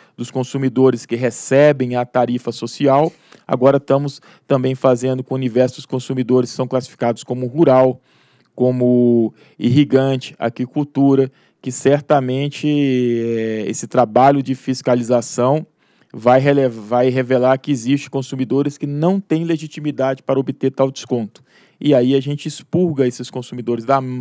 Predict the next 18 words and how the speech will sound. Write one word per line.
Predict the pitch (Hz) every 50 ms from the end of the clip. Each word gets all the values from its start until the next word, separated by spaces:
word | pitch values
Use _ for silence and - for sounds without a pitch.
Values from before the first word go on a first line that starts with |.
| 120 117
da | 127 139
amostra, | 139 135 131 131 139 139 - - - 151 - _ _ _ _ - - _ _
reduzindo, | 117 123 135 143 135 151 143 120 117 131 135 135 131
então, | 135 123 - - 123 123 123 127 127 - _ _ _ _ _ _ _ _ -
o | - 120 120 120 120 117 117
benefício | 107 117 123 127 123 - - 120 123 120 131
do | 120 127
subsídio. | 123 - - 135 - - - - 113 101 - - - - _ _ _ _ _ _ _ _ _
E | - 180
cabe | - - 170 170 165 165
apontar | 165 160 - 160 147 139 - 143 135 135
também, | - 143 135 127 120 135 170 170 147 113 - _ _ _ _ _ _ _ _ _ _ _ _ _ _ _ _ - _ _
é, | - 127 123 123 120 123 120 120 120 113 80
esse | 107 - - 127
trabalho | - - 131 131 110 110 127 131 135 135 131
que | 131 - 123
estamos | 113 - - - 127 127 120 -
fazendo | - - 131 120 113 98 113 120 127 135 131 139 135